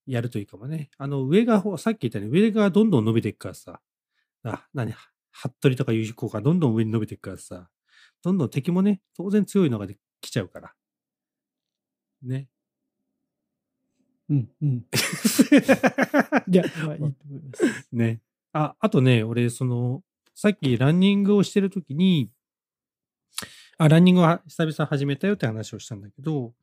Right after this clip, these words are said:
Speaker 1: その時にさ、やっぱあの、ポッドキャストとかを聞きながら、
Speaker 2: はい、はい、はい。
Speaker 1: うん、やってんだけど、俺ね、あの、明日か、コロナのワクチンをね、明日の
Speaker 2: はい、はい、はい。
Speaker 1: 夕方に打つ、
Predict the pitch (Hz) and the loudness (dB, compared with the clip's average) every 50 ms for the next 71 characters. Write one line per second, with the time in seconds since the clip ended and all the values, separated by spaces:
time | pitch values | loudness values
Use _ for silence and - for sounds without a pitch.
0 | _ _ _ _ _ - 277 277 247 190 135 117 110 - 131 113 113 117 120 156 | _ _ _ _ _ -2 0 0 2 4 2 2 2 0 -2 -4 -4 -4 -6 -6
1 | - - 147 131 131 123 - 165 156 - _ - 240 - 262 240 190 - - 147 | -2 0 0 0 0 -2 -4 -8 -10 -4 _ -2 0 2 2 2 2 0 -4 -6
2 | 117 123 110 - 113 107 110 - - - 139 123 120 117 117 123 135 147 143 240 | -6 -6 -6 -6 -8 -8 -10 -12 -10 -6 -6 -4 -4 -4 -2 -2 0 4 6 6
3 | 240 220 165 - - 185 160 135 - - - 143 131 - - - _ _ _ _ | 6 6 6 2 2 2 2 2 2 0 -2 -2 -4 -6 -10 -14 _ _ _ _
4 | - 147 123 113 104 101 - _ _ - 131 120 117 - _ 143 123 107 104 98 | -4 -2 -2 -2 -4 -8 -14 _ _ -6 -4 -4 -4 -2 _ -4 -4 -2 -6 -8
5 | - 131 135 143 131 123 - 180 190 196 196 208 202 196 196 - - 165 147 143 | -6 -4 -2 -2 -2 -2 -2 0 0 2 2 2 2 2 2 0 -2 -4 -2 -2
6 | 139 139 - - - - - - _ 233 214 214 214 208 - _ _ _ _ _ | -2 -2 -4 -4 -6 -8 -12 -6 _ 4 4 4 4 4 0 _ _ _ _ _
7 | _ _ _ _ _ _ _ _ _ - - 101 - _ _ _ _ _ _ _ | _ _ _ _ _ _ _ _ _ -8 -8 -8 -8 _ _ _ _ _ _ _
8 | _ _ _ _ _ _ - - 180 156 151 139 127 123 113 110 107 104 104 110 | _ _ _ _ _ _ -6 -4 -2 0 0 0 0 -2 -4 -6 -6 -8 -10 -10
9 | 113 113 127 175 196 - - - _ - 117 104 101 98 107 143 175 175 - _ | -8 0 2 2 2 2 -4 -10 _ -6 -6 -6 -6 -8 -6 -6 -6 -6 -8 _
10 | _ _ _ _ _ _ _ _ _ _ _ _ _ - 123 - - - - _ | _ _ _ _ _ _ _ _ _ _ _ _ _ -12 -10 -10 -10 -14 -16 _
11 | _ 143 135 127 127 127 123 170 151 131 113 117 123 127 107 110 123 - - 131 | _ -2 -2 0 0 2 4 4 4 4 2 0 -4 -4 -6 -8 -12 -10 -6 -4
12 | 120 120 117 117 113 120 117 - 123 127 151 160 139 120 113 - - 101 | -2 -2 -2 -2 -4 -6 -4 -4 -2 -2 0 2 2 0 -2 -4 -12 -16